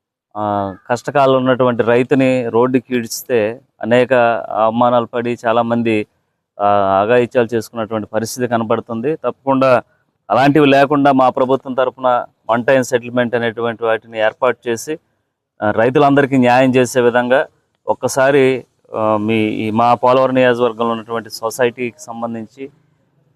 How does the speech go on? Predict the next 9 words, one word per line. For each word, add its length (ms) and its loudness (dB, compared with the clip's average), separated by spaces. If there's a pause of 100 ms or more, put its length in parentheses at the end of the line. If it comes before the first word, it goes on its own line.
ఆ, 280 2
all 120 2
డిపార్ట్‌మెంట్స్‌ని 640 -2
కూడా 180 -2
మేము 440 -2
ఒకసారి 640 -2 (200)
రమ్మని 300 0
రివ్యూ 260 2
చేస్తాం. 500 0